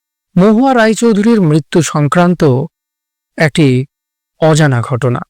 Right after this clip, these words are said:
এছাড়াও রত্না ঘোষাল মহুয়া রায়চৌধুরী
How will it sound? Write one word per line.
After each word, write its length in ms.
এছাড়াও 540
রত্না 380
ঘোষাল 400
মহুয়া 380
রায়চৌধুরী 800